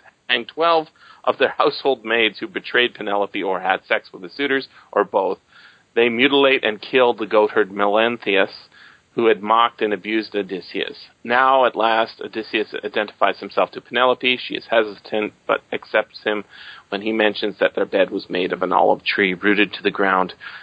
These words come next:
Many modern and ancient scholars take this to be the original ending of the Odyssey, and the rest to be interpolation, which I think is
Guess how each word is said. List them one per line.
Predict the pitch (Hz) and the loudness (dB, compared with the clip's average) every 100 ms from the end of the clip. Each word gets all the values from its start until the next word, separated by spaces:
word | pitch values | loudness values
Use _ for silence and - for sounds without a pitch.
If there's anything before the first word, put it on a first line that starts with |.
| - - _ _ - | -20 -20 _ _ -4
Many | 123 139 143 139 135 131 | 0 2 2 2 0 -2
modern | 120 113 113 113 113 113 - _ _ | -2 2 4 4 2 -4 -10 _ _
and | 107 107 | -4 -2
ancient | 104 107 | -2 -6
scholars | - - 98 - | -6 -2 -2 -2
take | 101 | -2
this | 98 - | -2 -6
to | - | -10
be | 90 101 98 | -8 -4 -2
the | 98 | -2
original | 98 120 127 139 127 | 0 0 0 2 2
ending | 113 123 120 110 | 2 2 2 2
of | 98 | 0
the | 98 | 0
Odyssey, | 95 92 101 - 98 - - - | 0 0 -2 -6 -8 -10 -18 -6
and | 107 104 | -2 2
the | 104 | 2
rest | 127 156 104 - - - | 4 2 2 -4 -16 -12
to | - | -6
be | 104 104 | -4 -4
interpolation, | 101 - - - 104 107 110 - - | -6 -4 -4 0 2 4 2 -2 -6
which | - - - - | -8 -8 -12 -14
I | - | -16
think | - 104 | -10 -10
is | - - | -8 -12